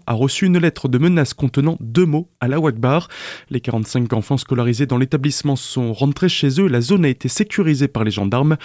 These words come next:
Une nouvelle enquête a été ouverte par le parquet colmarien et des enquêteurs se sont rendus sur place. Jusqu'à la fin de la semaine,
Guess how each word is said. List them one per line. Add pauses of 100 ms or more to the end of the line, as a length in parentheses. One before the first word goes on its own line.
(340)
Une
nouvelle
enquête
a
été
ouverte
par
le
parquet
colmarien
et
des
enquêteurs
se
sont
rendus
sur
place. (500)
Jusqu'à
la
fin
de
la
semaine,